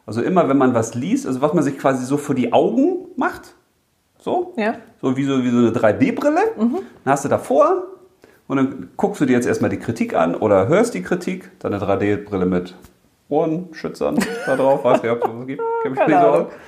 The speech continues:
Speaker 2: Könnte man ja mal erfinden.
Speaker 1: Und immer, wenn, wenn das etwas ist, was nur eine Geschmacksebene ist oder wenn dich nur einer schlecht machen will oder so,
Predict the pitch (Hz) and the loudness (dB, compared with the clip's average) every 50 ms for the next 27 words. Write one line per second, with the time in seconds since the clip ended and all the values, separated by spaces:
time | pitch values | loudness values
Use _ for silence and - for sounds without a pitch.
0 | - - - 202 196 226 214 233 240 240 233 226 220 220 - 247 240 240 226 - | -16 -10 -8 -6 -4 -4 -4 -2 -2 -4 -4 -4 -6 -8 -8 -8 -8 -8 -8 -4
1 | - - 269 - - 240 254 202 180 - 359 370 - - - - 117 135 143 147 | -2 -2 0 2 2 4 4 4 4 2 2 0 -2 -4 -10 -4 -2 0 2 2
2 | 147 143 - - 113 131 143 131 127 127 - - 123 - 123 120 - - - - | 0 -2 -2 -4 -2 0 2 2 2 0 -2 -4 -4 -4 -4 -4 -4 -4 -2 -2
3 | 117 113 - 127 123 120 117 110 104 107 - - - 196 202 - - - 85 110 | -2 0 2 2 4 4 4 2 2 0 -2 -2 0 -2 -2 -2 -4 -6 -6 -6
4 | 98 107 107 90 - 92 - - 104 110 107 107 101 104 110 107 - 107 - 117 | -4 -4 -4 -6 -6 -8 -6 -4 0 2 4 4 4 4 2 2 0 -2 -4 -2
5 | 107 104 85 95 101 98 - - 151 151 151 - 120 110 110 107 98 95 98 98 | 0 0 2 2 0 -2 0 0 0 2 2 2 2 2 2 0 -2 -2 0 0
6 | 98 - 92 95 95 95 92 90 87 87 87 - - - 113 139 180 320 - - | 0 0 0 0 0 2 4 4 4 2 0 -4 -6 -4 0 0 0 0 -2 -6
7 | - | -14